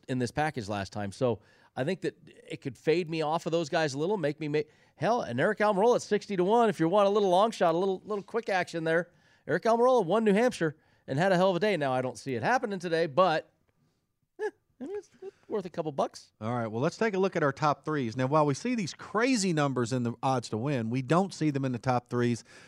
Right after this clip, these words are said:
Speaker 2: Truex, the favorite there, plus one thirty. Larson's plus one forty. Elliott, one seventy. Denny Hamlin, one ninety. Blaney, plus two hundred. Kyle Busch, two thirty. Joey, two forty. Keselowski, two sixty. William Byron, plus three hundred.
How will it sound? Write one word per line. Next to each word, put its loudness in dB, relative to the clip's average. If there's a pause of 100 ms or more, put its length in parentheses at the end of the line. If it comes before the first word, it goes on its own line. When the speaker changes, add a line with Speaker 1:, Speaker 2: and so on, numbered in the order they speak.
(140)
Speaker 2:
Truex, 4
the -10
favorite 2
there, 4
plus 0
one -2
thirty. 2
Larson's 0
plus -2
one -2
forty. 0
Elliott, 2
one -2
seventy. 0
Denny -2
Hamlin, -2
one -4
ninety. 0 (460)
Blaney, 4
plus 2
two 0
hundred. 2
Kyle 2
Busch, 0
two -2
thirty. 0
Joey, 2
two 0
forty. 0 (400)
Keselowski, 2
two -4
sixty. -2 (160)
William 0
Byron, 2
plus -2
three -4
hundred. 0